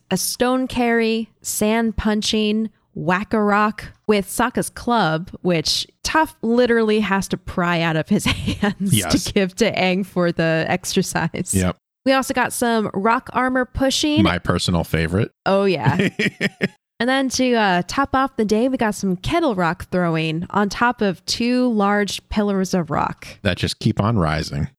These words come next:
Speaker 1: That just keep on rising. And I also like how Toph every once in a while will do, like, a sneak attack
Speaker 2: Mm-hmm.
Speaker 1: to check Aang's stance and make
Speaker 2: Yep.
Speaker 1: sure that he's strong and stable.
Speaker 2: Mm-hmm, mm-hmm.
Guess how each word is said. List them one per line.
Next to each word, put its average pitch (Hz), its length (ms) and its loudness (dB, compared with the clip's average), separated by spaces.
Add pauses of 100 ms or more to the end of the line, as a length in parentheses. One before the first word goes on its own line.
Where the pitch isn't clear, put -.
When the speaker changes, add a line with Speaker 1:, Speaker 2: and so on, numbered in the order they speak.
(120)
Speaker 1:
That 214 160 2
just - 220 -2
keep 220 200 -2
on 214 200 0
rising. 170 480 0
And 233 120 2
I 247 100 2
also 262 180 0
like 240 180 0
how 196 280 0 (440)
Toph 202 340 0
every 190 200 2
once 185 340 0
in 202 60 2
a - 20 2
while 185 200 2
will 175 100 2
do, 175 160 0
like, 165 160 -2
a - 20 -4
sneak - 260 -2
attack 208 480 0 (160)
Speaker 2:
Mm-hmm. 120 380 2
Speaker 1:
to 240 140 4
check - 400 -2
Aang's 180 260 0
stance 180 460 -2
and 180 180 -2
make 175 140 0
Speaker 2:
Yep. 185 80 2
Speaker 1:
sure 185 120 0
that 175 120 -4
he's 175 480 -2 (340)
strong 180 680 0
and 165 380 -2 (140)
stable. 180 640 0 (180)
Speaker 2:
Mm-hmm, 143 460 0
mm-hmm. 120 220 4